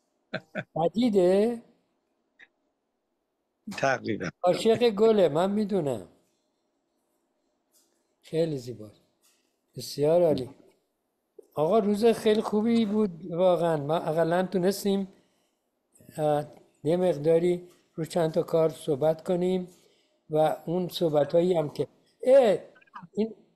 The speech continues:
Speaker 1: منصور اینجاست. منصور
Speaker 2: بله،
Speaker 1: جون،
Speaker 2: تا
Speaker 1: نمایی
Speaker 2: بردن.
Speaker 1: کردی، چطور بودی بابا جون؟ چرا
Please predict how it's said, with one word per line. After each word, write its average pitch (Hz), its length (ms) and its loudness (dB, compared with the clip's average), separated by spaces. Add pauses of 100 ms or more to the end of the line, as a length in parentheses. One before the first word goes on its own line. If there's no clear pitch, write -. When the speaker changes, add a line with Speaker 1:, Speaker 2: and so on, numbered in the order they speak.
(400)
Speaker 1:
منصور 196 480 0
اینجاست. 214 760 2 (800)
منصور 208 300 0
Speaker 2:
بله، 294 220 2
Speaker 1:
جون، 135 180 0
Speaker 2:
تا - 80 -16 (160)
Speaker 1:
نمایی 208 360 2
Speaker 2:
بردن. 262 200 4
Speaker 1:
کردی، 214 180 2 (140)
چطور 220 340 4
بودی 262 260 -2
بابا 226 320 4
جون؟ 240 260 -4
چرا 247 420 2